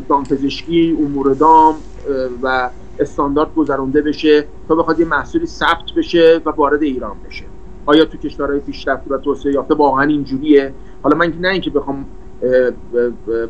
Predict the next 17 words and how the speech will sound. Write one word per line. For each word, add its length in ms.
موافق 360
این 160
نیستم 280
که 80
حالا 140
مرزامون 520
باز 240
بشه، 160
هر 200
کالای 360
بی‌کیفیتی 720
وارد 240
ایران 360
بشه، 260
اما 320
طبیعتاً، 480
اه، 100